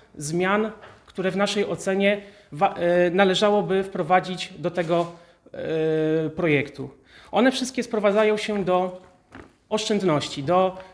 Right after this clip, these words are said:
e, wygospodarowywania środków, które, e, chcielibyśmy przeznaczyć na konkretny cel. Otóż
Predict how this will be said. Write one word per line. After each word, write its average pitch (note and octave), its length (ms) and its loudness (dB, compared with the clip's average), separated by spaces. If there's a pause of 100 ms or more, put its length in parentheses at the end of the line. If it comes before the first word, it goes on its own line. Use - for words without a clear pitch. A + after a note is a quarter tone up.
(120)
e, D#3+ 200 0
wygospodarowywania G#3 1120 2 (120)
środków, G#3+ 680 0 (420)
które, B3 460 0 (340)
e, G3 540 4
chcielibyśmy A#3 680 -2
przeznaczyć G#3+ 600 -6 (160)
na G3 320 0 (420)
konkretny G3 420 0
cel. B2+ 300 -4 (680)
Otóż - 460 -4